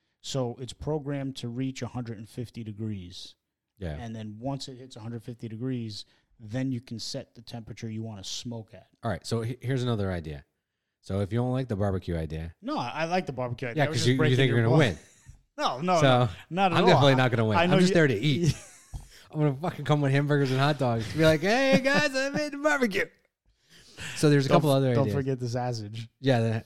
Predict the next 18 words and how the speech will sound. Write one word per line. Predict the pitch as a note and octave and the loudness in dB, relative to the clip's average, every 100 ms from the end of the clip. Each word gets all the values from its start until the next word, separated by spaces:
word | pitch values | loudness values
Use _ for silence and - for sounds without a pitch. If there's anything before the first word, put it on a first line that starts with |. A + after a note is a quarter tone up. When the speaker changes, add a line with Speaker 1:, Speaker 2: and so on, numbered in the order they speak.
| - | -6
Speaker 2:
I'll | A#2 | -2
bring | B2 A#2 | 0 0
the | |
sausage. | - A#2+ A2 A2 | -2 -2 -2 -2
I'll | A#2+ | 0
bring | D3 | 0
the | D3 | 0
kibasi | B2 A#2 B2 B2 A2 | -2 -2 -2 -2 -4
and, | G#2 G#2+ | -4 -4
and | A2+ A2+ A2 - - | -2 -2 -4 -8 -4
Speaker 1:
<laughs> | C#3 | -2
Speaker 2:
fucking | D3+ C3 | 0 0
boil | B2 C3 B2+ | 4 6 6
it | A#2+ | 2
under | A#2+ A#2 | -4 -6
your | A2+ | -8
stove. | - A#2+ G#2+ - _ - - | -4 -2 -2 -8 _ -20 -12
So | - E3 D3 | 0 2 2